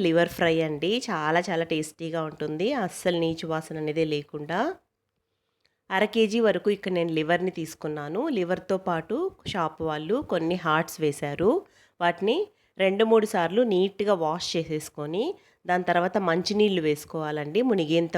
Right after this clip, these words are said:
వరకు. అర స్పూన్ కానీ ఒక స్పూన్ కానీ ఉప్పు వేసేసుకొని ఒక రెండు పొంగులు రానివ్వాలండి. ఇవేమంటే ఎండు బఠానీలు.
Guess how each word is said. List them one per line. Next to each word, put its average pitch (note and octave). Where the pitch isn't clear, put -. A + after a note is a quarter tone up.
వరకు. D3+
అర F#3+
స్పూన్ G3+
కానీ G3
ఒక -
స్పూన్ F3
కానీ D#3
ఉప్పు G#3
వేసేసుకొని D3+
ఒక G#3
రెండు F#3+
పొంగులు G#3
రానివ్వాలండి. D#3
ఇవేమంటే G#3+
ఎండు F3
బఠానీలు. E3